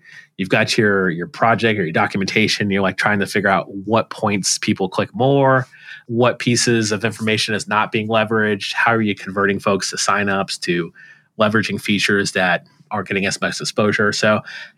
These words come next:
just now spent a lot of time going through their documentation,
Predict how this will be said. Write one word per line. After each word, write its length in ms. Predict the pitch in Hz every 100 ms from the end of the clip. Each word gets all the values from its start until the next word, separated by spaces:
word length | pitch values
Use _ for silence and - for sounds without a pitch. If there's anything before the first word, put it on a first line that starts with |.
| _ 120
just 460 | 113 139 147 -
now 400 | 117 113 110 104
spent 320 | 101 - 107
a 100 | 92
lot 280 | 92 95 113
of 40 | 113
time 480 | - 90 87 85 - -
going 200 | - 107
through 100 | 110
their 120 | 104 98
documentation, 920 | 92 87 98 - 92 - 92 90 87